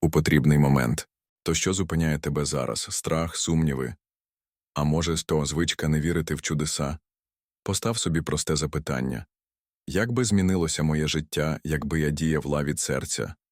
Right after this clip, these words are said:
без очікувань, але з вірою? Бо найсильніші історії не про ідеальних людей, а про справжніх.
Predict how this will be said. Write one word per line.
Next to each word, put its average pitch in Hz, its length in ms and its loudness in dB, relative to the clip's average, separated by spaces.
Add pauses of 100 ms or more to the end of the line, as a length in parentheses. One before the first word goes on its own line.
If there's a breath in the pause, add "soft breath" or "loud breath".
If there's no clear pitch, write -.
(160)
без 82 220 0
очікувань, 78 640 -2 (200)
але 71 280 -2
з 71 100 -4
вірою? 67 460 -4 (560)
Бо 80 120 0
найсильніші 78 680 0
історії 76 540 -2 (420)
не 80 140 2
про 87 180 0
ідеальних 78 560 0
людей, 71 360 0
а - 60 -2
про - 160 -2
справжніх. - 680 -4